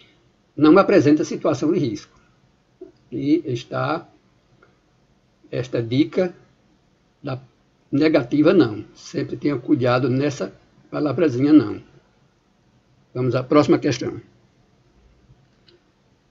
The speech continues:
Questão seis. A faixa que se destina aos veículos de maior velocidade e a ultrapassagem é: letra A, a da esquerda, letra B, a da direita, a letra C, no meio da pista,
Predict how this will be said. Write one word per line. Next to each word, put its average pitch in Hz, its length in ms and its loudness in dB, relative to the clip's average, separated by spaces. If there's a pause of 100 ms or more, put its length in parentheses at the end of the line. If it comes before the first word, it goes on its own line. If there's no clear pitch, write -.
(120)
Questão 147 400 4
seis. 147 680 4
A 175 120 -4
faixa 202 400 -2
que 160 280 4
se - 300 -6
destina 139 600 0
aos 156 200 0
veículos 123 420 -2
de 151 80 2
maior 131 540 2
velocidade 131 760 -2 (300)
e 170 180 4
a 160 100 4
ultrapassagem 135 800 0
é: 120 260 0 (600)
letra 143 360 0
A, 123 180 -4
a 131 40 -2
da 147 140 0
esquerda, 123 560 -6 (220)
letra 135 260 -2
B, 120 180 -2
a 117 140 -6
da 131 200 -2
direita, 117 520 -2 (120)
a - 60 -8
letra 127 300 -4
C, 120 320 -8 (360)
no 156 180 6
meio 147 220 8
da 165 140 2
pista, 123 480 -6